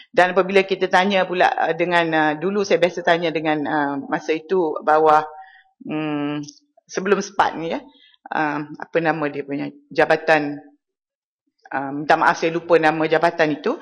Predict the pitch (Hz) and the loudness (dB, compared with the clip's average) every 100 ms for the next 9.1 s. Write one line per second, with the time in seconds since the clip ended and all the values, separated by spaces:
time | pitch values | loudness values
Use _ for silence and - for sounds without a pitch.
0 | - - - 170 196 208 240 240 233 - | -12 -18 -8 2 2 4 6 8 8 8
1 | 185 185 190 190 - - _ - - 180 | 6 4 0 -8 -12 -20 _ 0 4 8
2 | 180 175 156 156 180 170 - - - - | 8 6 4 4 2 0 -12 -20 -8 2
3 | 175 175 214 254 269 285 277 240 240 233 | 2 4 2 4 4 4 4 4 4 2
4 | 240 233 220 220 220 240 220 202 - 190 | 2 2 2 0 -6 -2 -2 -2 -4 -2
5 | 180 180 175 175 _ _ _ _ 233 233 | 0 0 -4 -10 _ _ _ _ 0 4
6 | 214 226 240 226 196 202 196 196 202 175 | 4 4 0 0 0 2 4 2 2 0
7 | 139 127 170 - _ _ _ _ - 196 | -2 -6 -12 -18 _ _ _ _ -4 6
8 | 247 254 311 240 233 240 240 254 277 - | 6 6 0 0 -2 -2 0 2 0 -2
9 | - | -14